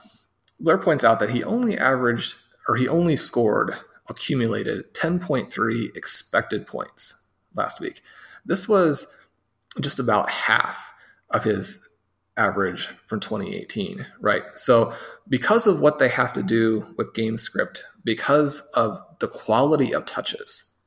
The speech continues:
that they'll be able to create for him, uh, with Bridgewater under center, uh,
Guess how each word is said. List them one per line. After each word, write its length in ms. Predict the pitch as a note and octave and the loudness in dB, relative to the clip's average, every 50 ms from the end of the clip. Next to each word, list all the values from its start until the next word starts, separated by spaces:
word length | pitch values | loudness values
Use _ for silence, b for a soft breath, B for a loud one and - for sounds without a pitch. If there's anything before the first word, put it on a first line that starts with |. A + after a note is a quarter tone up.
| _ _ _ | _ _ _
that 120 | - G#2+ - | -6 -2 2
they'll 160 | A2+ G#2+ G#2+ | 2 2 2
be 180 | G2+ G#2 - - | 2 0 0 0
able 220 | A#2 A2 G2+ G#2+ | -2 0 0 -2
to 100 | G2 F#2+ | -6 -4
create 480 | - - - - G#2+ F#2+ G2+ G#2+ G#3 - | -6 -6 -4 -4 -2 0 0 -2 -2 -2
for 140 | - F#2 | -4 -4
him, 460 | - - - A2+ G#2+ G#2 G2+ G2+ G2 - B B B B B B - | -4 -2 -2 -2 -2 0 -2 -2 -4 -6 B B B B B B -12
uh, 120 | - - - - | -10 -10 -10 -6
with 280 | F#2 G#2+ A#2+ A#2 - | 0 0 0 0 0
Bridgewater 760 | - A#2+ A#2 G#2 F#2+ - G2 G2+ G2+ G2+ G#2 G2+ G2+ - B B B B - - | 0 0 0 0 0 -2 -2 0 2 2 2 0 -2 -4 B B B B -10 -8
under 220 | G#2 G2+ G2 G2 | -6 -6 -4 -6
center, 420 | - - A2 G#2+ G2+ G2 G2 F#2+ B B B B B B | -6 -6 -6 -2 0 0 0 -2 B B B B B B
uh, 180 | - E2+ D2+ | -2 -2 -2